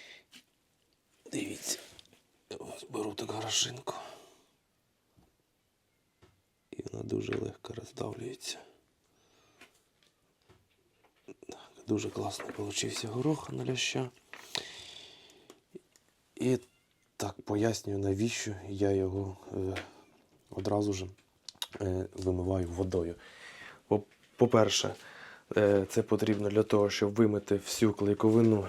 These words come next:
яка у нас наварилася під час нашої варки. Така густа юшка,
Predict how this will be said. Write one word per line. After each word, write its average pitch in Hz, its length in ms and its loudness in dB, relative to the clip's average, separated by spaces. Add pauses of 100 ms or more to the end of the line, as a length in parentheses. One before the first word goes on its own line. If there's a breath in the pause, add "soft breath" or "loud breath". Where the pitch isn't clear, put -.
(120)
яка 107 260 4
у 104 140 4
нас 104 280 2
наварилася 104 600 2
під - 200 -8
час - 360 0 (560 loud breath)
нашої 101 480 0 (460 loud breath)
варки. 156 380 6 (1600 loud breath)
Така - 240 2
густа 101 680 4 (140)
юшка, 104 500 0